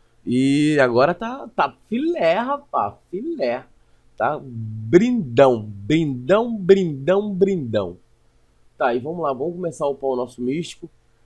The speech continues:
É, bom, existem duas formas de você começar a upar o místico, tá? Bom, primeiro de tudo,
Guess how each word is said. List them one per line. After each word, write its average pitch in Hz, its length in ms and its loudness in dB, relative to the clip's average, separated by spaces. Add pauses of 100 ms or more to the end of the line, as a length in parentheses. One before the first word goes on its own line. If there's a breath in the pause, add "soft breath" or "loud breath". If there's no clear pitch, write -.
(120)
É, 135 680 4
bom, 156 360 2
existem 135 280 -2
duas 185 160 2
formas 175 280 0
de 147 80 -8
você 151 200 -8
começar 147 560 -4
a - 80 -2
upar 139 220 -2
o 139 100 0
místico, 98 400 -8
tá? 117 240 2 (400)
Bom, 135 140 2
primeiro 175 300 4
de 190 100 -2
tudo, 220 420 0